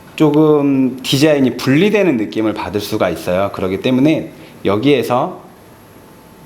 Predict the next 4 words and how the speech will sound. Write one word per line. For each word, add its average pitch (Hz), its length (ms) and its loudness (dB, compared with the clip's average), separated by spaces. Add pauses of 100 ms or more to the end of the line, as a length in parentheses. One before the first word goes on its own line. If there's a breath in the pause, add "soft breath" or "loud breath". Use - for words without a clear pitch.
(320)
비투 151 680 0
방향으로 110 800 -2 (280)
스퀘어 - 440 -2
이동해서 104 640 -2